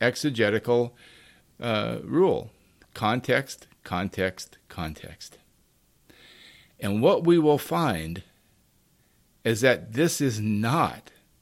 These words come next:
the normal Christian life. This is not what Paul's point is here.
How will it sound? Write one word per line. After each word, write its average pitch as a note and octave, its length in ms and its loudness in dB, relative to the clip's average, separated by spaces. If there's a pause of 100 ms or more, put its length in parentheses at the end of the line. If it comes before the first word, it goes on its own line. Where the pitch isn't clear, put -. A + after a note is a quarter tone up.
(540)
the A2+ 140 -2
normal A#2 600 -2
Christian F#2+ 540 -6 (160)
life. E2+ 500 -8 (1200)
This C3+ 380 4
is C3 160 0
not B2 540 0 (180)
what - 260 -6
Paul's A2 400 2
point - 460 -6
is F#2 260 -4
here. F#2 360 -4